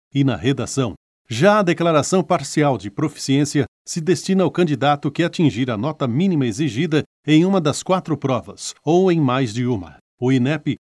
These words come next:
elabora, aplica e corrige as provas, sendo a certificação competência das secretarias estaduais de educação e dos institutos federais de educação, ciência e tecnologia que tiverem assinado termo de adesão ao Enseja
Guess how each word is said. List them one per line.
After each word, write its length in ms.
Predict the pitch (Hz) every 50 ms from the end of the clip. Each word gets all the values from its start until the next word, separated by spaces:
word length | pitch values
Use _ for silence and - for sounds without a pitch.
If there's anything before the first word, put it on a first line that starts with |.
| _ _ _
elabora, 600 | 170 175 190 175 147 117 123 131 135 139 135 113 - _ -
aplica 580 | 165 147 147 - 135 143 165 160 - 156 113 - _ _ _ -
e 80 | 196 175
corrige 500 | 147 - 175 143 113 165 202 165 110 120
as 140 | 110 101 -
provas, 440 | - 139 151 151 131 131 - - - _ _ _ -
sendo 360 | - - - 185 190 185 175
a 60 | 139
certificação 840 | - - - 190 - - - - - 156 139 - - 151 156 160 156 - - _ _ _
competência 720 | - 180 190 175 - 175 143 - - 170 180 156 - 139 127
das 200 | 120 123 127 -
secretarias 680 | 139 135 143 139 139 139 131 123 143 190 190 156 147
estaduais 580 | 151 - - 147 139 117 117 120 120 113 98
de 60 | 98 117
educação 540 | 104 127 127 170 156 - - 139 156 156 - - _ _ -
e 120 | 131 131
dos 220 | 123 139 151 131 170
institutos 600 | 175 151 - - - - - 208 202 - 160 -
federais 520 | - 165 160 139 131 117 135 139 131 101
de 40 | 107
educação, 580 | 104 101 117 - 135 123 - - 147 156 151 - - _ _ _
ciência 520 | - - - 139 127 139 156 143 - 135 120
e 80 | 101
tecnologia 760 | - 131 123 - - 156 165 175 170 131 107 127 147 151 131 - _ _ _ -
que 80 | -
tiverem 480 | 143 - 196 147 127 156 165 165 160 151
assinado 480 | 151 143 - 151 127 127 131 123 117 113
termo 420 | - - 143 156 165 170 160 160
de 180 | 139 117 143 170
adesão 400 | 170 151 147 120 95 113 120 123
ao 200 | 123 113 117 135
Enseja 540 | 156 147 - - 139 135 143 117 131 139